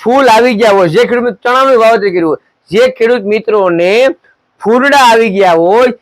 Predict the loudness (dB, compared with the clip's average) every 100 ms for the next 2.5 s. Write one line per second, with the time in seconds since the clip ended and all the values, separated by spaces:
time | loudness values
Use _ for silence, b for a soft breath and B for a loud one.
0 | _ -6 -4 -2 -2 0 0 2 2 2
1 | 0 0 -2 -2 -2 0 0 0 -2 -6
2 | -4 0 0 2 0